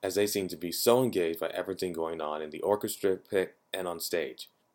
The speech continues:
I was as well. My final score is an eight. There are three other performances left of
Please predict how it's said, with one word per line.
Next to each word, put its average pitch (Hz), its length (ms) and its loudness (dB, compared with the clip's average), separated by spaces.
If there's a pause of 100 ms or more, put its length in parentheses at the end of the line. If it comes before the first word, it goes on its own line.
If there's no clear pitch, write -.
(500)
I 101 140 4
was 80 300 0
as 73 100 -8
well. 76 300 -4 (720)
My 131 140 6
final 123 260 4
score 95 500 2
is 90 160 -4
an 110 80 -4
eight. - 220 -10 (1000)
There 104 120 6
are 101 40 6
three 147 240 6
other 139 140 8
performances 104 580 0
left 80 320 0
of 82 100 -8